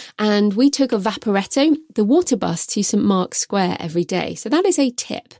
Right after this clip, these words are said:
Stay on one of the other islands. <laughs> We didn't have to do the main tourist sites. And this is an, another great thing. Once you've done them once, when you go back, you can see other things.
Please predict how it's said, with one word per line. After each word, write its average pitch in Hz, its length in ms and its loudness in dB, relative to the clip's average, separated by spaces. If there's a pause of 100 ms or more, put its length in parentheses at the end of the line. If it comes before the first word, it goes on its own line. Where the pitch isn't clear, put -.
(280)
Stay 170 420 0
on 214 200 2
one 165 140 2
of 196 120 -6
the - 140 -6
other - 260 -6
islands. 269 540 0 (220)
<laughs> 277 80 2 (800)
We 262 360 6
didn't - 360 0
have 226 300 -4
to 233 100 0
do 196 380 0
the 185 100 -6
main 185 400 2
tourist 165 400 -4
sites. - 380 -4
And 185 100 -2
this 202 140 -2
is 185 120 -4
an, 175 300 -4
another 180 380 -2
great 170 300 0
thing. 175 340 2 (280)
Once 202 220 -4
you've 185 120 -2
done 175 180 2
them 175 140 2
once, 359 380 2
when 180 140 2
you 185 100 2
go 180 200 0
back, - 440 -2
you 208 120 -4
can 185 160 -4
see 175 240 0
other 151 160 -8
things. - 440 -4